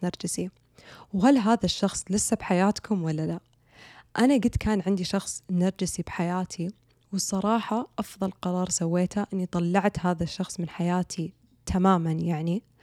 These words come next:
وكونوا متأكدين إن هذا الشخص إلى الحين يحاول، يعني، يضرني بطرق مختلفة. فإذا أنتوا تقدرون تطلعون الشخص النرجسي من حياتكم،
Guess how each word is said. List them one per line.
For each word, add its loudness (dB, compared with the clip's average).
وكونوا 4
متأكدين 2
إن -2
هذا 2
الشخص -4
إلى 6
الحين 2
يحاول، 2
يعني، -2
يضرني 2
بطرق 4
مختلفة. -2
فإذا 0
أنتوا 2
تقدرون 2
تطلعون 4
الشخص -2
النرجسي 2
من 0
حياتكم، 0